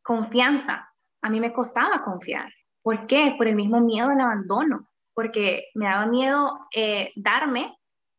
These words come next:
y que me lastimaran como en mi casa lo habían hecho. Entonces me era muy difícil confiar en Dios.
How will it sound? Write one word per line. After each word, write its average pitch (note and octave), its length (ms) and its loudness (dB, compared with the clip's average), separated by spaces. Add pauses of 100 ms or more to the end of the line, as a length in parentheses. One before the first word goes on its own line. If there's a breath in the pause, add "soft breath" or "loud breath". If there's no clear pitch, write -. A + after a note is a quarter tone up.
y A#3 120 -10
que A#3+ 80 2
me A#3+ 80 2
lastimaran A#3+ 640 -2
como G3+ 160 -6
en G3 100 -8
mi G3 100 -8
casa F#3+ 300 -6
lo F#3 80 -4
habían E3+ 300 -6
hecho. - 320 -10 (520 loud breath)
Entonces G#3 460 4
me A3 160 8
era G#3+ 80 4
muy A3+ 140 4
difícil - 520 -2
confiar - 360 -6
en D3+ 100 -4
Dios. - 440 -12